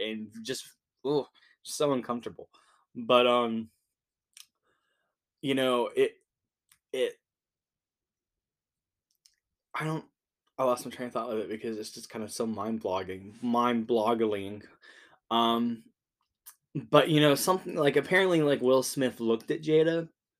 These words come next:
or Jada gave him the look as well, and then he got upset because of her reaction, and then that's when he decided to slap him.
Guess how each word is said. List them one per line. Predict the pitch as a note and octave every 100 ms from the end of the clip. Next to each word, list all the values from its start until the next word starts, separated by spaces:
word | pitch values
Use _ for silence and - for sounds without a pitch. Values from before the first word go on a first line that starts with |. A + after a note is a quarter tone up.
| _
or | A#2+
Jada | A#2+ B2+ B2+ A#2+
gave | B2+
him | C3 C3
the | C#3+
look | C#3+
as | C#3+ C3
well, | C3 D3+ D#3+ D#3+ - - _
and | B2
then | A#2
he | B2+ E3+
got | D#3 -
upset | A#2+ - - G#2+ -
because | A2+ A2 A#2
of | G2+
her | - G#2+
reaction, | G#2 G#2+ - A2+ - D2 D#2+
and | A#2 A2+
then | A#2
that's | A2+ A2+
when | G#2+
he | G#2
decided | F#2+ - G2+ F#2+
to | -
slap | G2 D#2+ -
him. | -